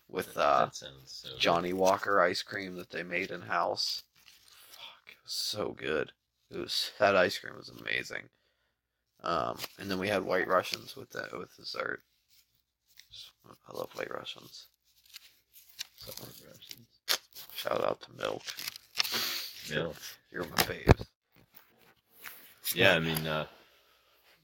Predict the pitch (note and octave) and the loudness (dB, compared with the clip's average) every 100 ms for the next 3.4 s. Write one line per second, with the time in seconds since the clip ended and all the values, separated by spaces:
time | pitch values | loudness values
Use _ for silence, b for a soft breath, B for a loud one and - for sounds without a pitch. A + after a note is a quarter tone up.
0 | _ D#2 D#2 D2+ D2+ D2+ - _ _ _ | _ -18 -8 -6 -6 -8 -18 _ _ _
1 | - D#2 C#2+ D2+ D2+ - _ _ _ _ | -10 -10 -8 -6 -8 -10 _ _ _ _
2 | _ - - D#2+ D2+ - C2 D#2 D#2+ D2+ | _ -20 -8 -6 -6 -6 -2 0 2 0
3 | D2 D2 C#2 | 0 -4 -6